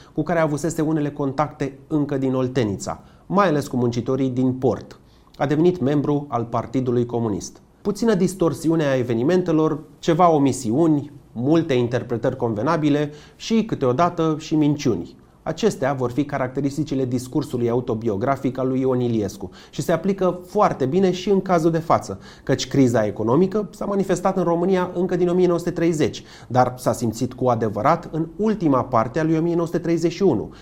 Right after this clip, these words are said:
și în o mie nouă sute treizeci și doi, ajungându-se la grevele din februarie o mie nouă sute treizeci și trei. Așadar, condițiile economice dificile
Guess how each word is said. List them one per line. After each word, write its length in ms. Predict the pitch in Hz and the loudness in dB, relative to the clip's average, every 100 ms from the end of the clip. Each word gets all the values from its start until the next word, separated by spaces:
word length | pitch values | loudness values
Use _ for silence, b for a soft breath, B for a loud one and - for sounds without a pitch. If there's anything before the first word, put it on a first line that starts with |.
| B | B
și 120 | - | -4
în 60 | 123 | 0
o 40 | |
mie 120 | 135 | 2
nouă 120 | 135 131 | 2 2
sute 120 | 143 | -2
treizeci 300 | 147 139 151 | 0 0 0
și 120 | 180 | 0
doi, 260 | 160 101 - B B | 2 0 -4 B B
ajungându-se 600 | 131 160 165 214 190 135 | 0 2 2 2 2 0
la 140 | 113 | 0
grevele 400 | 110 156 135 120 | 0 0 2 0
din 120 | 127 | 0
februarie 640 | 127 117 120 156 160 156 156 | -2 -2 0 2 2 0 -2
o 100 | 143 | -2
mie 160 | 147 147 | 0 0
nouă 120 | 143 | 0
sute 140 | 143 | -2
treizeci 300 | 131 139 131 | -2 -2 -2
și 120 | 123 131 | -2 -4
trei. 280 | 110 80 - - - - | -4 -6 -12 -20 -20 -4
Așadar, 480 | 123 120 117 165 - B B | -2 0 2 0 0 B B
condițiile 640 | 143 131 151 151 143 139 | 0 4 2 2 -2 -2
economice 520 | 139 165 180 147 123 107 | -2 0 2 2 0 -4
dificile 720 | 104 104 - 156 170 175 | -4 -6 0 2 4 0